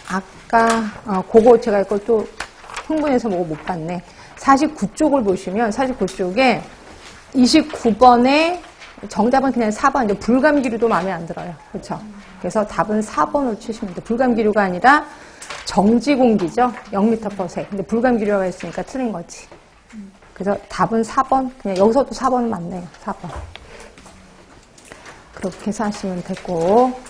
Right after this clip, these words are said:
자, 그 다음에 원래대로 가겠습니다. 원래대로.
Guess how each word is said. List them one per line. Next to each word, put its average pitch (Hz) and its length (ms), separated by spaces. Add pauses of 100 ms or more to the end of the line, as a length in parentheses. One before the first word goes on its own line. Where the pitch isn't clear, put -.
(1300)
자, 214 580
그 - 160
다음에 262 720
원래대로 214 840
가겠습니다. 202 1200
원래대로. 170 760